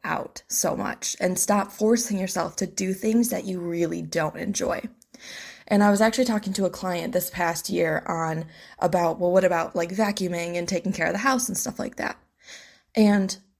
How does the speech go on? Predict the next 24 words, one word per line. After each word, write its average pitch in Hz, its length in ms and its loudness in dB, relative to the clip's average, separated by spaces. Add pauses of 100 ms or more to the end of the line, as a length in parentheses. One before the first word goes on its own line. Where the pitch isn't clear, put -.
(280)
I 190 240 4 (220)
let 196 180 4
her 180 140 0
know, 226 560 2 (260)
try 202 420 2
to 277 80 2
make 196 300 4
it 247 180 0
as 185 300 -2
fun 202 480 0
as 175 300 0
possible. - 640 -6 (600)
So 208 420 6
anything 277 360 4
that 240 80 4
you 208 200 2
absolutely 190 840 2
have 170 320 0
to 180 60 -10
do, 156 240 -2
like - 280 -2
taking 180 340 -8
care 190 240 6
of, 196 340 4